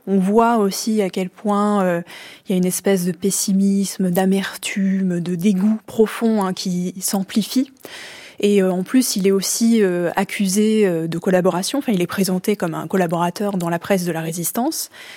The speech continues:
Et à la Libération, il est, il est vraiment frappé d'ostracisme, hein. Il fait partie des, des auteurs, euh,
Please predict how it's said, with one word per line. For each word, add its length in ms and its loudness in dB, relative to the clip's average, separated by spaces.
Et 100 6
à 60 6
la 100 6
Libération, 640 2
il 140 2
est, 320 -8
il 140 -2
est 140 2
vraiment 360 2
frappé 380 0
d'ostracisme, 720 -2
hein. 60 -2
Il 80 -2
fait 160 -6
partie 400 -4
des, 260 -2
des 220 -8
auteurs, 400 0
euh, 160 -6